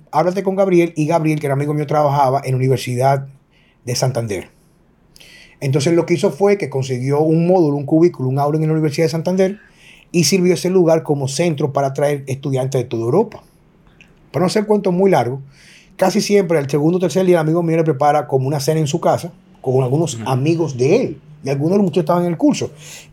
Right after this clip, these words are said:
Speaker 1: Y cuando llegan, oye, esta parte interesantísima, cuando llegan al, a la reunión, un amigo del amigo mío,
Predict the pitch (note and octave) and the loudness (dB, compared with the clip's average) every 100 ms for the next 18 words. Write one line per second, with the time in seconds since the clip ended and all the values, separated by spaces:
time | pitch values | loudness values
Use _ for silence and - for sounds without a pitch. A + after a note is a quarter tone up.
0 | - A#3 F#3+ F3+ D#3+ E3+ F#3+ D#3+ D#3+ E3 | 2 2 6 4 4 4 2 0 -2 0
1 | E3+ E3 F3 F3 F3+ E3+ F3 C#3+ C3+ C#3 | 2 0 0 0 0 0 -2 -4 -4 -4
2 | - C#3+ C#3+ D3 D#3+ F3 F3 F3 E3+ E3 | -2 0 2 2 2 0 0 2 2 0
3 | - _ _ _ _ - _ - - D3 | -10 _ _ _ _ -20 _ -12 -2 0
4 | D3+ E3 D#3 D3 - _ _ _ _ _ | 2 2 2 0 -12 _ _ _ _ _
5 | _ _ _ _ _ _ _ _ D#3 E3+ | _ _ _ _ _ _ _ _ 0 2
6 | F#3+ G3 F#3 D#3+ E3+ _ _ _ A2+ A2 | 2 2 2 -2 -8 _ _ _ -12 -6
7 | B2 A2+ C3+ E3 F3+ F3 G3+ G#3+ | -2 0 2 2 4 2 0 -8